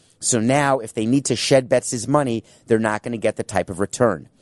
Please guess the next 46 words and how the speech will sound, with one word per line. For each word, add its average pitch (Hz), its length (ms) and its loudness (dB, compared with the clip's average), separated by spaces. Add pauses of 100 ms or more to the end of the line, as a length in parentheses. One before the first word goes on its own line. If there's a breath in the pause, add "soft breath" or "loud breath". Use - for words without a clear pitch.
(240 soft breath)
But - 140 0
then 127 160 2
you 139 100 6
have 120 200 2
to - 80 -8
switch - 380 -2
sort 104 200 2
of 95 100 -4
your 98 80 -2
mental 98 540 2 (180 soft breath)
thought 113 300 2
process. - 560 -4 (640)
You 101 140 2
have 110 120 2
to - 80 -8
go 127 160 4
back 117 320 -4
and 117 100 -8
say, 95 400 0 (280 soft breath)
"We're 101 100 -4
not 120 260 -2
gonna 165 180 -2
get 135 280 2
the 117 60 -4
big 120 240 -2
return 180 400 2
we 170 80 6
wanted 98 320 0
for 98 100 -4
Betts, 82 460 -2 (280 loud breath)
so - 200 2
we 117 200 0
are 107 80 4
sacrificing 135 840 0
a 90 80 -2
season 143 420 0
of 135 140 2
production 139 640 0 (480 soft breath)
in 117 160 2
order 127 300 0
to 127 160 -8
get 127 240 2
rid 107 160 -4
of 101 100 -4
the 98 100 0
money." 95 320 -6